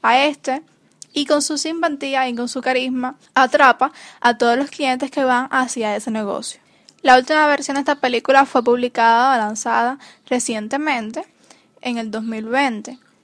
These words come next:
Para los que todavía no la han visto, la pueden ver, se las recomiendo porque está muy divertida y muy bonita. Un poco la sinopsis va de que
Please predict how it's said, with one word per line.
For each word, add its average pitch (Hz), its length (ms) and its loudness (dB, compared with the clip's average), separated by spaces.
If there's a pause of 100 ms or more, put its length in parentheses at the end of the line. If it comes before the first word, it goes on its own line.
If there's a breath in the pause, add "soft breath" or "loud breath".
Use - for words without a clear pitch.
(140)
Para 247 200 6
los 254 100 0
que 269 100 -2
todavía 254 280 2
no 294 100 -2
la 339 100 0
han 302 140 -2
visto, 247 560 -4
la 226 240 -4
pueden 233 420 -6
ver, 233 300 -4
se - 80 -10
las 247 140 -2
recomiendo 233 540 -8
porque 254 220 -8
está 233 160 -8
muy 233 160 -6
divertida 240 500 -4
y 233 60 -4
muy 220 180 -6
bonita. 214 460 -8 (480 loud breath)
Un 285 140 0
poco 294 240 4
la 302 160 2
sinopsis 277 500 -2
va 254 580 2
de 240 440 -6
que 226 520 -6